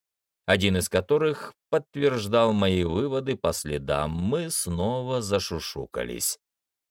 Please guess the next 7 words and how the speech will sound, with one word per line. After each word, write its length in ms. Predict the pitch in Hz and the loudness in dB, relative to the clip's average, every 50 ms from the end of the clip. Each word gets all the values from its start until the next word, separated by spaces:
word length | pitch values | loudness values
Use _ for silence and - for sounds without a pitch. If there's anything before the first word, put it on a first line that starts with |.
| _ _ _ _ _ _ _ _ _ _ _ _ _ _ _ _ _ _ _ _ _ _ _ _ _ - | _ _ _ _ _ _ _ _ _ _ _ _ _ _ _ _ _ _ _ _ _ _ _ _ _ -8
«Егорка!» 1120 | - - 82 98 104 95 113 120 127 131 131 117 - - _ _ - - 69 65 60 - - _ _ _ _ _ _ - | -4 -2 0 2 2 4 4 6 6 6 4 2 0 -4 _ _ -10 -6 -6 -6 -6 -8 -14 _ _ _ _ _ _ -2
махнул 440 | 131 147 151 147 151 156 156 147 139 | 0 0 0 2 2 0 0 2 2
рукой, 360 | 143 139 - - 117 120 123 | 0 0 0 2 2 2 4
меня 340 | 120 120 117 107 104 104 98 | 4 4 4 4 4 2 2
подзывая, 520 | - 98 87 85 90 82 80 80 80 80 | 2 -2 -2 0 0 0 2 2 0 0
Захар 320 | 76 80 78 - 78 71 73 | 0 -2 -2 -2 -2 0 0
Авдеевич. 760 | 69 64 58 58 60 60 57 53 52 50 52 - - - - | 0 -2 -4 -10 -10 -10 -10 -10 -12 -14 -12 -10 -10 -10 -10